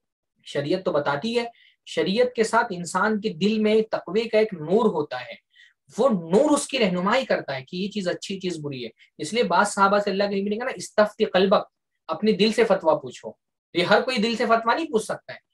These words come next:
वो जिसके दिल में हिदायत का नूर होता है, यजअल लहू फुरकान, जिसके बारे में अल्लाह ने फरमाया कि अल्लाह ताला फुरकान दे देता है दिल को। फुरकान का मतलब क्या होता है? हक और बातिल के दरमियान फर्क करने की सलाहियत। ये किसको देता है? अल्लाह तकवे वाले को देता है। तो वो एक नूर दिल के अंदर होता है,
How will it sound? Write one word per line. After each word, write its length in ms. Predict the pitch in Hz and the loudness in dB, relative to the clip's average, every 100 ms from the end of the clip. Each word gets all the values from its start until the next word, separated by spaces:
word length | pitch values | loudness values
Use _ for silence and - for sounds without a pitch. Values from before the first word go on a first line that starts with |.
| _ _ - | _ _ 2
वो 100 | 214 | 2
जिसके 320 | 185 - 214 | 2 -4 -4
दिल 200 | 180 220 | -2 0
में 120 | 220 | -2
हिदायत 400 | 175 156 175 202 - | -2 0 0 0 -4
का 60 | |
नूर 200 | 165 196 | -2 -2
होता 200 | 180 180 | -2 -4
है, 120 | 226 - _ - | -6 -8 _ 0
यजअल 400 | 190 196 208 190 | 2 4 2 0
लहू 220 | 180 208 - | -2 -4 -6
फुरकान, 400 | 160 160 196 220 | -8 -2 -2 -2
जिसके 240 | 185 - | -4 -2
बारे 180 | 165 156 | 0 0
में 60 | 151 | 0
अल्लाह 160 | 147 | -4
ने 80 | 139 | -6
फरमाया 360 | 135 - - 135 | -10 -14 -16 -10
कि 80 | 185 | -8
अल्लाह 220 | 175 196 | -2 -2
ताला 200 | 196 208 | 2 0
फुरकान 560 | 202 170 - 202 262 220 | 0 -4 4 6 6 4
दे 120 | 185 | 2
देता 220 | 160 147 | 0 -6
है 80 | 139 | -8
दिल 160 | 127 | -10
को। 140 | 120 - | -18 -10
फुरकान 420 | 180 185 208 247 | -8 0 0 2
का 60 | 226 | 0
मतलब 220 | 202 220 | 0 0
क्या 180 | - 247 | 2 2
होता 220 | 190 208 | 4 0
है? 140 | - - _ _ _ - | -2 -6 _ _ _ -4
हक 240 | - - | -4 -6
और 280 | 175 220 202 165 | 0 0 0 -8
बातिल 420 | 147 147 214 220 | -6 -6 -6 -6
के 60 | 180 | -4
दरमियान 480 | 156 151 180 214 | -4 -2 -2 -2
फर्क 320 | 190 - 202 - | -2 0 -2 0
करने 260 | 190 160 156 | -2 -2 -6
की 120 | 151 | -10
सलाहियत। 440 | - 120 117 110 220 - | -12 -14 -14 -16 -16 -8
ये 80 | 190 | -4
किसको 260 | 220 - | -2 0
देता 200 | 247 226 | 0 2
है? 60 | 233 | 2
अल्लाह 220 | 185 - | 2 0
तकवे 180 | - 247 | 2 4
वाले 220 | 214 175 | 4 2
को 140 | 147 131 | -4 -10
देता 260 | 120 113 | -14 -18
है। 100 | 110 _ _ _ _ _ _ _ | -20 _ _ _ _ _ _ _
तो 280 | 277 277 - _ _ | 6 6 4 _ _
वो 200 | 175 240 | -8 -6
एक 200 | 262 220 | -6 -4
नूर 440 | 190 180 254 359 311 | 0 2 6 6 6
दिल 220 | 233 220 | 2 -2
के 100 | 226 | -4
अंदर 240 | 196 196 | -2 -2
होता 340 | 180 156 170 170 | -4 -4 -4 -2
है, 240 | 190 | -2